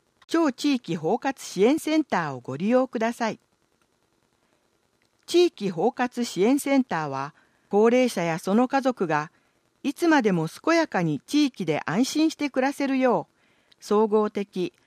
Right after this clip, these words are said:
包括的に支援する拠点です。保健師、社会福祉士、ケアマネージャーなどの専門職が連携して業務を行っています。うつが気になる。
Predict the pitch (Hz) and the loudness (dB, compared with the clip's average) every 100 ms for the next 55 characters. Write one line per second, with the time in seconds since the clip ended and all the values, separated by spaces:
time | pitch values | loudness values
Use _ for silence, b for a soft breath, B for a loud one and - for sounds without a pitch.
0 | _ - 202 285 311 - - 302 - 285 | _ 0 2 2 0 -6 -6 -4 2 4
1 | 294 - 320 277 - 151 135 - 139 208 | 4 2 2 2 0 -8 -10 -10 -4 0
2 | 208 180 208 - _ _ _ _ _ _ | 0 0 -6 -14 _ _ _ _ _ _
3 | _ _ _ - 185 - 233 214 - 147 | _ _ _ -6 -4 2 4 2 0 -8
4 | - _ _ _ - 175 185 269 285 285 | -8 _ _ _ -4 -4 0 0 0 -2
5 | - 269 - 247 - 135 _ _ _ _ | -4 -4 -4 -6 -6 -8 _ _ _ _
6 | _ 202 240 302 311 330 330 262 214 175 | _ 0 2 4 4 4 2 4 4 2
7 | 160 147 151 - 240 269 311 294 220 185 | 0 -2 0 4 6 8 8 4 2 -2
8 | 143 135 156 226 208 196 208 - 180 - | -4 -2 -2 0 0 -2 -2 -2 -2 -2
9 | 135 226 311 214 147 127 - 185 202 _ | 2 4 6 4 2 -2 0 0 0 _
10 | 190 180 156 202 - _ _ _ _ _ | -4 -4 -4 -8 -14 _ _ _ _ _
11 | _ _ _ _ _ _ _ _ - 226 | _ _ _ _ _ _ _ _ -4 -2
12 | - 202 170 - 170 208 226 220 170 | 0 0 0 0 4 6 6 2 -2